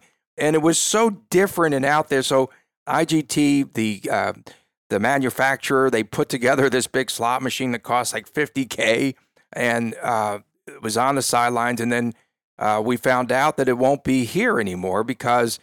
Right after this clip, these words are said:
I guess Gaming Control had some concerns, and there's always those Debbie Downers that are like, "Well,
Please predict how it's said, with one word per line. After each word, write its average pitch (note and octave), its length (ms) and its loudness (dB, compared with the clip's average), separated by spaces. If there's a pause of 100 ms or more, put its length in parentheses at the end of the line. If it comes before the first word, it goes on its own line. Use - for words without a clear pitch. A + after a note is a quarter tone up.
(320)
I A#2+ 80 -4
guess A#2 200 0
Gaming C#3 360 2
Control B2+ 540 2
had B2+ 260 -2
some C3 220 0
concerns, C3 680 0
and A#2+ 120 2
there's A#2 220 0 (400)
always C#3+ 340 2
those B2 240 2
Debbie C3 340 2
Downers A2+ 500 2
that A2 140 2
are A#2 100 2
like, A2+ 260 0
"Well, C#3 360 2